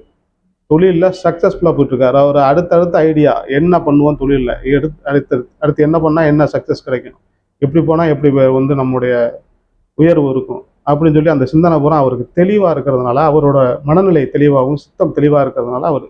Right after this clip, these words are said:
எடுக்கக்கூடிய முடிவுகள் எல்லாமே சிறப்பா இருக்கும், சக்சஸ்ஃபுல்லா போயிட்டு இருக்கு. இது, இது எல்லாம் போகும்போது என்ன ஆகும்? பணம் கிடைக்கத்தானே செய்யும். இது எல்லாம் சரியா இருக்கும்போது அவருக்கு இங்க வந்து பணம் வரும், தொழில்ல பணம் வரும்,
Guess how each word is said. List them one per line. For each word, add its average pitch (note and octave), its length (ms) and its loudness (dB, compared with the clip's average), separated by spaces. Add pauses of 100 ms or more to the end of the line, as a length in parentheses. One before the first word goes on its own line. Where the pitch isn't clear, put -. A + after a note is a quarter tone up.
எடுக்கக்கூடிய D3 540 -2
முடிவுகள் D3 380 0
எல்லாமே E3 340 -4
சிறப்பா D#3+ 480 -4
இருக்கும், D3+ 300 -6 (120)
சக்சஸ்ஃபுல்லா E3+ 560 -2
போயிட்டு C#3+ 300 -6 (160)
இருக்கு. C#3 100 0
இது, E3+ 240 4 (680)
இது F#3 180 4
எல்லாம் A3 440 2
போகும்போது F#3+ 420 2
என்ன E3+ 180 0
ஆகும்? D#3 360 -2 (120)
பணம் E3 340 -2
கிடைக்கத்தானே E3 480 0
செய்யும். C#3+ 500 0 (180)
இது A#2+ 180 0
எல்லாம் B2+ 280 4
சரியா E3+ 420 2
இருக்கும்போது C#3 960 0
அவருக்கு B2+ 320 -4
இங்க A#2+ 140 -2
வந்து B2+ 220 0
பணம் B2 280 0
வரும், A#2+ 200 -4 (320)
தொழில்ல C3 360 2
பணம் A#2+ 260 -2
வரும், A2+ 300 -6